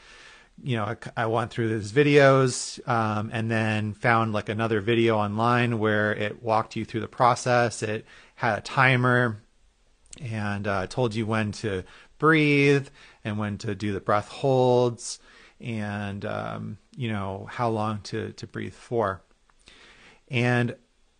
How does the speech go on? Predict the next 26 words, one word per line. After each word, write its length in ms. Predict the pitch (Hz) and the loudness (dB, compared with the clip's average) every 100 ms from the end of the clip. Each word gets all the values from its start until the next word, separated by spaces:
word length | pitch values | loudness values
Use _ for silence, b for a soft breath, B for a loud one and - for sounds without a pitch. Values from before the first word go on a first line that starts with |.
| - | -2
immediately 640 | 127 147 175 143 123 120 | 2 4 6 6 6 4
I 60 | 113 | 4
had 260 | 110 113 | 4 4
a 120 | 107 | 2
very 480 | 98 110 104 101 101 - _ _ | 2 2 2 0 -6 -12 _ _
strong 840 | - - 127 110 107 104 101 101 90 _ _ - | -10 -4 0 0 0 0 -2 -6 -10 _ _ -18
positive 720 | - 117 110 98 107 101 98 | 0 2 2 -2 -6 -6 -6
reaction 500 | 104 95 104 - 107 | -2 -2 -2 -6 -10
to 220 | - 107 | -8 -6
it. 180 | 98 95 101 | -6 -6 -8
Um, 380 | 104 98 98 | -6 -6 -8
I 80 | 104 | -10
felt 420 | 110 - 113 107 | -8 -4 -4 -4
very, 540 | 107 117 113 113 104 101 B B B B B B - | -4 -2 -2 -2 -6 -10 B B B B B B -12
um, 400 | 117 113 113 110 - | -8 -6 -6 -10 -10
good. 420 | - 131 151 110 - b b b b b b _ _ _ _ - | -2 0 -2 -4 -14 b b b b b b _ _ _ _ -18
I 80 | 104 | -10
felt 320 | - 113 107 | -4 -2 -2
very 460 | 107 117 104 104 | -2 0 0 -4
positive. 720 | 98 - - 120 113 107 117 | -8 -10 0 0 0 -2 -2
I 60 | 110 | -2
felt 320 | 101 113 107 | -4 -6 -6
a 60 | 113 | -4
lot 200 | 107 95 | -2 -2
of 140 | 92 - | -6 -8
energy 880 | 139 127 120 104 107 113 110 113 | -4 -2 -4 -4 -4 -4 -4 -6